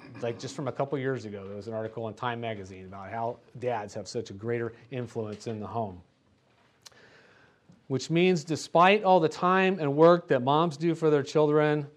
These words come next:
sorry, moms, dads have the greater responsibility and accountability. So, but they have the, the greater responsibility and accountability to lead and to, to make sure that the, that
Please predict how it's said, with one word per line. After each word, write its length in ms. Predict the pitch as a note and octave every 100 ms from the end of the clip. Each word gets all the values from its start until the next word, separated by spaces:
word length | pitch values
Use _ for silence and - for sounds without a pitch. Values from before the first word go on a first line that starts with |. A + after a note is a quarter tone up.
| _ _
sorry, 260 | - C#3 C3+
moms, 380 | C3+ C3+ C3 -
dads 420 | C#3+ D3+ D#3 D#3
have 160 | C#3+
the 80 | C3
greater 280 | B2+ C3+ C3+
responsibility 960 | C3 - C3+ C3 - C3 B2+ A#2+ A#2+ - _ _
and 140 | C3 A#2+
accountability. 840 | A2+ B2+ A#2 A2+ G#2+ F#2+ F2+ F#2+ A#2 _ _ _ _ _ _ _ _ _
So, 140 | -
but 120 | C#3
they 80 | C3+
have 220 | B2+ D#3+
the, 160 | D3 C#3+ D3+
the 180 | C3
greater 320 | B2+ C#3+ D3+ C#3+
responsibility 840 | - C#3 C3 B2 D3 D3 D#3 C3+
and 80 | A#2
accountability 720 | A2+ C3 A#2+ A2 D3 D3+ A#2
to 260 | A2 C3+ A2 A2+
lead 380 | D3+ A#2+ G2+ C#3
and 180 | B2 A2
to, 320 | B2 A#2 A2+ - - _
to 260 | - C3 A#2+
make 300 | B2 B2+ C#3
sure 420 | - - F3 D#3+
that 200 | A#2 A2+
the, 220 | A#2+ A2+ -
that 320 | B2+ B2 B2